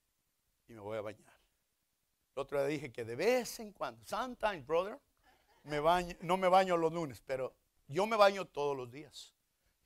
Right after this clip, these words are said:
Yo transpiro mucho. En el ve-, en el verano hasta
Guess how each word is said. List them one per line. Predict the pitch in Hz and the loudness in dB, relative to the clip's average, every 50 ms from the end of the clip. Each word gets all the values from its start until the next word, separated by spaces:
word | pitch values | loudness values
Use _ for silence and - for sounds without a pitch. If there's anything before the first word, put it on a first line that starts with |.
| _ _ - | _ _ 2
Yo | 131 151 185 190 | 4 6 6 6
transpiro | - 214 208 - - - - 185 180 165 151 | 6 4 4 4 2 -6 -4 -4 -4 -4 -4
mucho. | 143 147 170 185 156 - - - _ _ _ _ _ _ _ _ _ _ _ _ _ _ _ _ _ _ _ _ _ | -6 -8 -12 -14 -14 -18 -20 -20 _ _ _ _ _ _ _ _ _ _ _ _ _ _ _ _ _ _ _ _ _
En | - 165 | -4 -2
el | 160 156 147 - _ | -2 -2 -4 -8 _
ve-, | 151 147 160 170 165 - | 2 4 4 4 4 2
en | 160 151 151 | -2 -2 0
el | 156 151 | 0 -2
verano | 139 139 131 135 160 226 269 247 165 | 0 -2 0 2 2 2 4 4 2
hasta | 120 - - - 117 | 0 0 -2 -4 -4